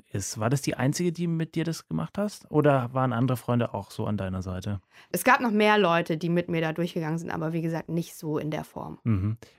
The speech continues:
Speaker 1: Wie hat das die Freundschaft belastet?
Speaker 2: Also es hat die Freundschaft insofern belastet, dass sie das auch nicht verstanden hat und das natürlich dann auch persönlich genommen hat.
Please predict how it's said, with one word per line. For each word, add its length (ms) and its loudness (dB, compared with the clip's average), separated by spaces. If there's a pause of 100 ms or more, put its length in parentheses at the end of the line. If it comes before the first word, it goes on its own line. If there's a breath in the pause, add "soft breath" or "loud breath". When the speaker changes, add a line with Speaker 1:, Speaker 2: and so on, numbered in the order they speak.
(120)
Speaker 1:
Wie 220 2
hat 80 2
das 140 -2
die 100 -6
Freundschaft 380 0
belastet? 640 -4
Speaker 2:
Also 200 2
es 140 0
hat 120 2
die 60 2
Freundschaft 500 2
insofern 640 4
belastet, 600 2
dass 280 2
sie 400 4
das 200 -2
auch 220 2
nicht 140 4
verstanden 540 0
hat 240 4
und 100 4
das 160 2
natürlich 360 0
dann 160 0
auch 100 0
persönlich 380 2
genommen 280 -2
hat. 160 -2